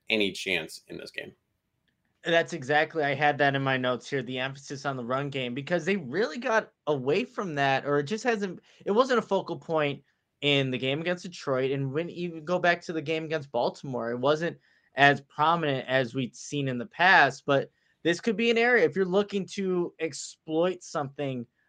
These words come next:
Speaker 2: on, on this Arizona Cardinals defense. They've, they've given up some yards on the ground, and even the Seattle Seahawks, as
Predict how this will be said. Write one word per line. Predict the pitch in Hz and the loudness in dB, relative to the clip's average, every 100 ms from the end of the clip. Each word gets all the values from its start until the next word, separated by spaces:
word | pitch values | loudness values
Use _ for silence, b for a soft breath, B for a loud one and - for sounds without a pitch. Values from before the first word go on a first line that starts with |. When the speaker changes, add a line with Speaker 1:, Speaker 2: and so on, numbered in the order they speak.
| _ | _
Speaker 2:
on, | 135 139 135 135 | 4 6 4 0
on | 139 131 | -2 -2
this | 127 | -6
Arizona | - 139 127 131 123 | 0 2 2 -2 -2
Cardinals | 139 127 120 | -2 -2 -4
defense. | - 147 175 143 131 | -6 -8 -4 -6 -6
They've, | - 147 139 _ | -6 -6 -8 _
they've | 170 175 | -10 -8
given | 202 220 | -8 -6
up | 226 226 | -6 -8
some | 226 208 | -6 -4
yards | 190 196 202 185 | 0 0 0 -2
on | 180 | -4
the | 165 | -4
ground, | 139 170 202 147 | -4 -2 0 -2
and | 131 135 | -4 -4
even | 160 202 196 | -2 -2 -2
the | 170 | -6
Seattle | 170 185 175 | -4 -2 0
Seahawks, | 175 190 170 151 143 | -2 -4 2 2 4
as | 151 135 | 2 2